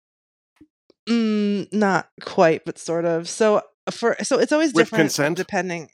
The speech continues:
Speaker 1: with the consent, yes. Um, depending on the negotiation. So whenever you go into any kind of kink setting,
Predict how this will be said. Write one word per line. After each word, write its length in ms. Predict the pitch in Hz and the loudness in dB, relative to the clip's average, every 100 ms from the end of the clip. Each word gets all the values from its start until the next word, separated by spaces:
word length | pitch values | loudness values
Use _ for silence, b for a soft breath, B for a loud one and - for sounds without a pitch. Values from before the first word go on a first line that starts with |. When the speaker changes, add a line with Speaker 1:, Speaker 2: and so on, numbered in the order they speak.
| _ | _
Speaker 1:
with 180 | 214 247 | 0 2
the 100 | 220 | 0
consent, 480 | - 180 - 123 - | -2 -10 -8 -12 -10
yes. 180 | 135 - B B B B | -12 -12 B B B B
Um, 300 | - 185 175 - 185 | -2 -2 -4 -8 -4
depending 440 | 202 - 240 233 | -2 0 -2 0
on 120 | 196 | 0
the 80 | 185 | -2
negotiation. 800 | 170 160 139 151 139 117 - 147 | -2 -2 -2 -4 -6 -6 -8 -10
So 140 | 165 | -6
whenever 220 | 202 214 247 | -2 -2 -2
you 60 | |
go 140 | 220 202 | 0 0
into 160 | 180 | -2
any 160 | 151 156 | -6 -8
kind 160 | 165 | -6
of 140 | 151 - | -8 -8
kink 480 | - 151 156 - - | -6 -4 -4 -12 -16
setting, 680 | - - 175 143 156 269 | -10 0 0 0 -6 -8